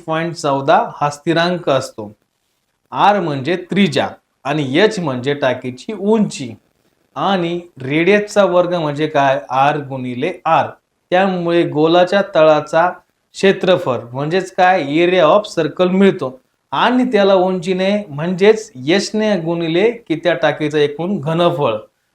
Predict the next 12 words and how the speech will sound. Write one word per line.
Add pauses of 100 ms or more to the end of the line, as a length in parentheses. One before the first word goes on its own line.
(120)
म्हणजेच
क्युबिक
फीटमध्ये
आपल्याला
मिळतो. (420)
एकदा
क्युबिक
फीट
मिळाल्यावरती
पुढचा
टप्पा
म्हणजे